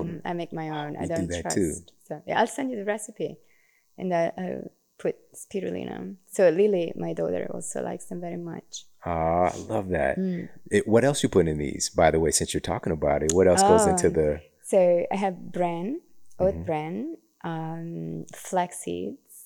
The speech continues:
Speaker 1: Yeah.
Speaker 2: I use, now I can't
Speaker 1: Omega threes.
Speaker 2: remember.
Speaker 1: That's
Speaker 2: No,
Speaker 1: A L A?
Speaker 2: no, I don't do supplements that
Speaker 1: No,
Speaker 2: much.
Speaker 1: omeg-, the, uh, flax seed.
Speaker 2: Oh, the flax seed for
Speaker 1: Yeah.
Speaker 2: omega-three, yes.
Speaker 1: Yeah,
Speaker 2: Yes,
Speaker 1: but
Speaker 2: I
Speaker 1: it's
Speaker 2: thought you meant
Speaker 1: A L A though.
Speaker 2: A L A, yes. It says the vegan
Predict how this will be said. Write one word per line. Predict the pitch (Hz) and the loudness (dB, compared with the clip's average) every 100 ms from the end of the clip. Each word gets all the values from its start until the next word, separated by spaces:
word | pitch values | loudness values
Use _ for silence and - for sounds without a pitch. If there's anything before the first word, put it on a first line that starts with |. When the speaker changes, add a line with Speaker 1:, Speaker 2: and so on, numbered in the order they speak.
| - _ _ | -20 _ _
Speaker 1:
Yeah. | 165 156 | -8 -6
Speaker 2:
I | 165 170 | -6 -6
use, | 175 165 175 170 170 170 170 180 | -8 -8 -6 -6 -6 -8 -10 -6
now | |
I | 175 | -2
can't | - | 0
Speaker 1:
Omega | - 180 170 | 2 0 2
threes. | 95 92 113 170 - - | 4 4 2 -2 -6 -6
Speaker 2:
remember. | 92 | 0
Speaker 1:
That's | 92 - | 2 8
Speaker 2:
No, | |
Speaker 1:
A | 110 | 8
L | 101 101 | 10 10
A? | 95 127 - _ - | 8 6 -2 _ -2
Speaker 2:
no, | 226 214 | 0 2
I | 214 | 0
don't | 214 226 | 0 -2
do | 233 226 | -4 -6
supplements | 214 196 196 185 190 190 - | -8 -10 -8 -8 -8 -10 -2
that | 113 | 4
Speaker 1:
No, | 117 95 | 6 6
Speaker 2:
much. | 92 | 4
Speaker 1:
omeg-, | 107 101 87 | 2 2 -2
the, | 95 85 | -2 0
uh, | - | 0
flax | - 123 - | 2 2 2
seed. | - - - - - | -2 -4 -10 -16 4
Speaker 2:
Oh, | 269 | 8
the | 254 | 8
flax | 269 277 - | 6 4 4
seed | 233 | 2
for | 226 | 4
Speaker 1:
Yeah. | 220 | 4
Speaker 2:
omega-three, | 208 196 220 202 | 4 2 2 4
yes. | 220 170 - - - _ | 4 2 -2 -16 -20 _
Speaker 1:
Yeah, | 190 | 2
Speaker 2:
Yes, | 190 | 4
Speaker 1:
but | |
Speaker 2:
I | 190 | 4
Speaker 1:
it's | 196 | 6
Speaker 2:
thought | |
you | 127 | 10
meant | 127 | 10
Speaker 1:
A | 95 | 8
L | 80 | 4
A | 71 | 0
though. | 67 - - 208 | -2 -4 -4 2
Speaker 2:
A | 208 190 | 2 2
L | 180 | 0
A, | 175 185 | -4 -4
yes. | 175 180 - | -4 -4 -8
It | |
says | 180 190 185 | -6 -8 -6
the | 180 | -4
vegan | 185 180 175 180 180 180 | -4 -2 -4 -4 -6 -8